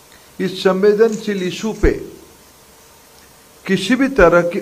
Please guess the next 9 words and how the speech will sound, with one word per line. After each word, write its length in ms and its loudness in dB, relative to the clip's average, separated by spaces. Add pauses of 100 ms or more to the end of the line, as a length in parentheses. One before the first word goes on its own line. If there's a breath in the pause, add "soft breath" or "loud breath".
अफवाह 480 6
फैलाने 460 -2
का 220 -4
कोशिश 440 -6
ना 140 0
किया 280 0
जाए 300 -4 (2000)
या 120 4
सारे 380 2